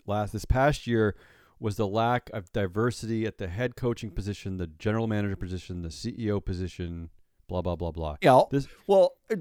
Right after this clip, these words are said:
Speaker 2: to,
Speaker 1: Yeah.
Speaker 2: to relate it back to what we do,
Speaker 1: Yeah.
Speaker 2: you're naming positions, roles with power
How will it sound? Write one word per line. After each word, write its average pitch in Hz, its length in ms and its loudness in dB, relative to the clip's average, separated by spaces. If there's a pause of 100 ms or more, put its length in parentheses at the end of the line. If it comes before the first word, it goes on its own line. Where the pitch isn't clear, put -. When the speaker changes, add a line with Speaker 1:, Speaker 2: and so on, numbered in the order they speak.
Speaker 2:
to, - 140 2
Speaker 1:
Yeah. 131 100 6
Speaker 2:
to 202 100 4
relate 220 280 10
it 196 60 6
back 190 180 8
to 175 100 2
what 160 120 8
we 139 120 2
do, 120 320 4 (260)
Speaker 1:
Yeah. 98 140 4
Speaker 2:
you're 170 100 10
naming 180 460 4
positions, 147 680 4
roles 139 420 8
with 123 180 0
power 101 460 0